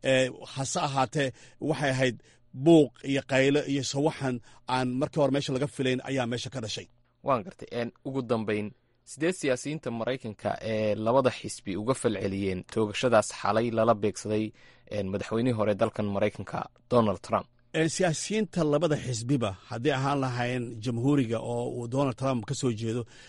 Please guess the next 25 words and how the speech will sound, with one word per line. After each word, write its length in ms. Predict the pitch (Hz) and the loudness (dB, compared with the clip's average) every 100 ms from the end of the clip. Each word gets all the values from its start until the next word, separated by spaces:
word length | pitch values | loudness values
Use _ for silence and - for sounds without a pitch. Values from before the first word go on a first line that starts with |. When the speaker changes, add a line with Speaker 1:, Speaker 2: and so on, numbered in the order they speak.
| - - | -12 -2
Speaker 1:
iyo 120 | 143 | 0
haddii 260 | 139 139 147 | 2 2 2
ahaan 220 | 139 151 | 2 2
lahayn 200 | 135 123 | 0 0
dimuqraadiguba, 800 | 120 120 107 123 135 127 127 110 92 - - - | -2 -2 0 2 4 4 4 2 -2 -14 -20 -14
si 360 | - - - | -10 -6 2
weyn 580 | 170 156 147 151 147 131 | 4 4 6 8 8 6
ayay 180 | 120 135 | 4 0
arrintan 580 | 120 135 135 120 120 120 120 | 2 -2 -2 -4 -2 -2 -6
ay 140 | - 123 | -8 -8
hal 220 | 104 156 | 0 0
dhinac 220 | 135 123 110 | 2 0 0
uga 140 | 127 | 0
mareen, 340 | 143 143 151 165 - - - - | 2 2 2 0 -12 -20 -20 -10
waa 260 | 131 135 139 | 0 4 6
wada 200 | 123 123 | 4 2
dhaleeceeyeen, 720 | 120 120 110 123 127 151 160 - - - | 2 2 2 2 8 8 8 2 -20 -14
si 240 | - - 151 | -8 -2 0
aan 500 | 139 127 127 123 123 | 4 4 4 2 2
la 100 | 123 | 2
malayn 400 | 120 123 147 151 | 2 6 6 6
karin 260 | 135 135 | 4 4
bayna 280 | 123 120 123 | 6 6 4
ay 180 | 120 123 | 2 2
markana 320 | 127 - | 0 0